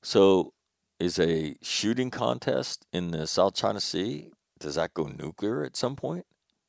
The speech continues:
Between two superpowers? I mean, haven't really done that dance, right? Haven't really done that dance. But anyway, um,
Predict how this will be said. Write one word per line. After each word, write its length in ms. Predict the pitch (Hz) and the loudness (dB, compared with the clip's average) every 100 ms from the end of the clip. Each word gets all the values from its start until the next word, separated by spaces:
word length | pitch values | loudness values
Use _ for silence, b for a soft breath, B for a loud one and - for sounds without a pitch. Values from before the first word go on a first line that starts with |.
| _ _ _ _ _ _ _ _ _ _ _ _ _ _ _ _ _ _ _ | _ _ _ _ _ _ _ _ _ _ _ _ _ _ _ _ _ _ _
Between 380 | 87 - 98 85 | -6 0 0 0
two 180 | - 95 | -4 -2
superpowers? 880 | - 90 95 120 127 143 175 - - _ _ _ _ _ _ _ _ _ _ _ _ _ _ _ _ _ _ _ _ _ - | 0 0 -2 -2 -2 -4 -10 -16 -20 _ _ _ _ _ _ _ _ _ _ _ _ _ _ _ _ _ _ _ _ _ -6
I 80 | |
mean, 280 | 87 90 87 - _ _ _ _ _ _ _ _ - | -4 -2 -4 -12 _ _ _ _ _ _ _ _ -4
haven't 280 | 110 131 117 | 2 2 2
really 220 | 131 131 | 0 2
done 220 | 117 147 | 2 4
that 180 | 135 76 | 0 0
dance, 320 | 85 73 - | -2 -2 -4
right? 260 | 64 117 - _ _ _ _ _ _ _ _ _ - | -2 -2 -6 _ _ _ _ _ _ _ _ _ -2
Haven't 200 | 120 135 | -2 0
really 220 | 139 135 | -2 0
done 180 | 123 127 | -2 -2
that 140 | - | -8
dance. 220 | 62 - _ _ b b b b b b b _ | -10 -20 _ _ b b b b b b b _
But 120 | 123 | 8
anyway, 340 | 120 95 76 69 - _ _ _ _ - - | 8 8 4 0 -10 _ _ _ _ 0 4
um, 540 | 90 82 80 71 73 | 6 6 4 0 -8